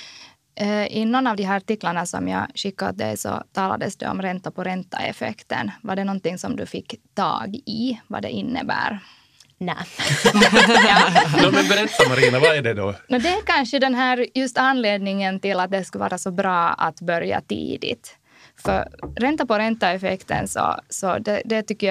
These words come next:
Speaker 1: jag har varit liksom min största motivationskälla till att, att placera långsiktigt.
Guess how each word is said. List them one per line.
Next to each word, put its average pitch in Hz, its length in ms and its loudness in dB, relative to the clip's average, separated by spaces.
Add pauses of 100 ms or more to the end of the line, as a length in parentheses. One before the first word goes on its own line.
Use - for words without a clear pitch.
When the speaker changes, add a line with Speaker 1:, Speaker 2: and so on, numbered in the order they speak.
Speaker 1:
jag 180 220 2
har 196 160 0
varit 180 220 0
liksom 190 300 -2
min 190 220 0
största - 580 -2 (200)
motivationskälla 170 1600 -2 (500)
till 196 180 -2
att, - 260 -4
att - 240 -6
placera - 480 -2
långsiktigt. - 800 -4